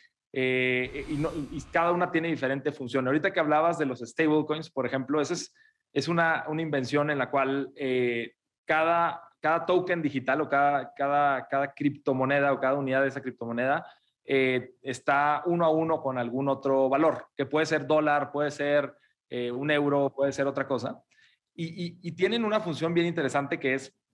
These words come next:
como medio de pago, ¿no? Eh, decían, bueno, un, un Bitcoin, pues, cambia mucho, eh, esta función, eh, de, de, de que sea, eh, unidad de cuenta, que es una de las tres funciones del dinero. Decías,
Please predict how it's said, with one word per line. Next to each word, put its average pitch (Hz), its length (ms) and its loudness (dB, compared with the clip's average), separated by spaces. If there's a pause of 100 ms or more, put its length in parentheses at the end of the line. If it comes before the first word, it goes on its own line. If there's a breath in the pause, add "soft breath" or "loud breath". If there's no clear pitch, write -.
(120)
como 131 220 0
medio 139 260 2
de 139 60 4
pago, 120 380 -2
¿no? 151 280 -6
Eh, 120 380 -4
decían, 139 340 0
bueno, 175 180 4
un, 165 100 0
un 165 120 -2
Bitcoin, 202 320 0
pues, 165 120 -10
cambia 170 260 0
mucho, 170 580 0
eh, 127 140 -4
esta 151 220 -2
función, 151 560 -2 (380 soft breath)
eh, 127 340 0
de, 123 160 2
de, 123 160 -2
de 127 120 -4
que 120 60 -6
sea, 139 640 2
eh, 113 480 -2
unidad 139 260 2
de 147 120 0
cuenta, 160 360 0
que - 80 -6
es 123 80 -4
una 135 140 0
de 127 60 2
las 117 80 -4
tres 147 160 -8
funciones 135 340 -2
del 135 140 0
dinero. 147 280 2
Decías, 135 360 -2